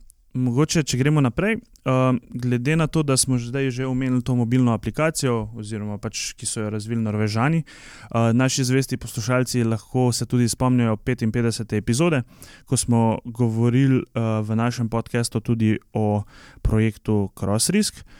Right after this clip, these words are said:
Mogoče jih lahko skupaj povežemo, kako ste prišli do tega, da, da ste se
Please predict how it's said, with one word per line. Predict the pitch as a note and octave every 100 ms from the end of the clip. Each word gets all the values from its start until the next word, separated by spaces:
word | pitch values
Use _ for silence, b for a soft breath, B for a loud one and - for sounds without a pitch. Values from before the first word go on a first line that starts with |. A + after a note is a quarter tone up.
| b b
Mogoče | A2+ G#2+ C#3 D3+
jih | B2+ B2
lahko | A#2 -
skupaj | B2+ - C3+ A#2+
povežemo, | - A#2 C#3 C#3+ C3+ A#2+
kako | A2 A2+ C3+
ste | - A2+
prišli | - B2 A#2+
do | A2+
tega, | A2 B2 A2 G#2+
da, | G2+ G#2 G#2 G2+
da | A2 A2
ste | -
se | A#2 A#2+